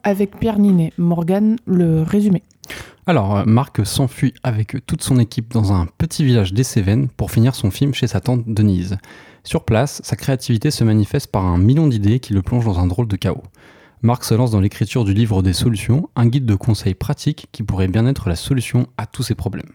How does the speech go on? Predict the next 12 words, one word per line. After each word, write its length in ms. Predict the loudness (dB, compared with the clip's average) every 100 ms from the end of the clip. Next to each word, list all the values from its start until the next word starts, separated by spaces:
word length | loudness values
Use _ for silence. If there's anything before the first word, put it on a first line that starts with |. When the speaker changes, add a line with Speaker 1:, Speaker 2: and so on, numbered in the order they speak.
| _ -20 _ _ _ _ -20 -20 -8
Speaker 1:
Alors, 360 | -2 2 0 0 -2
euh, 340 | 0 2 0 -4
c'est 140 | -2
un 80 | -2
petit 160 | 0 0
peu 100 | 0
délicat. 380 | 2 2 2 -2
J'ai 160 | 0 0
pas 340 | -2 -4 -4 -6 _ _ 0
aimé 200 | 2 2
le 80 | 0
film. 260 | -2 -2